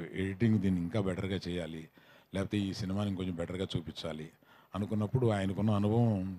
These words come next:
తీసుకొచ్చి చూపిస్తే ఆయన దాన్ని అక్కడ కూర్చుని నెలల తరబడి దాన్ని రిపేర్ చేస్తూ మనకు వచ్చే ప్రోడక్ట్ని మనం అలా చూస్తాం, కానీ వెనకాల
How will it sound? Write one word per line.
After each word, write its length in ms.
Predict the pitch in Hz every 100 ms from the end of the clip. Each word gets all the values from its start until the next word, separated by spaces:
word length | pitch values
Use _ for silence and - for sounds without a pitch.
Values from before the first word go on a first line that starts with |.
| -
తీసుకొచ్చి 420 | 101 92 - - 110 -
చూపిస్తే 460 | 98 101 - 127 - - - - - - 98
ఆయన 140 | 104 104
దాన్ని 160 | 104 101
అక్కడ 140 | 87 -
కూర్చుని 380 | 104 - 147 143 101 - _ _ - 107
నెలల 260 | 117 135 135
తరబడి 320 | 123 113 117 104
దాన్ని 280 | 101 95 85 - _ - - - - -
రిపేర్ 260 | 127 127 120 113
చేస్తూ 200 | 107 123 113
మనకు 180 | 110 101
వచ్చే 160 | - 165 -
ప్రోడక్ట్ని 460 | 104 123 139 - 131
మనం 140 | 113 107
అలా 120 | 98 -
చూస్తాం, 280 | 104 - 113
కానీ 100 | 117 107
వెనకాల 260 | 104 131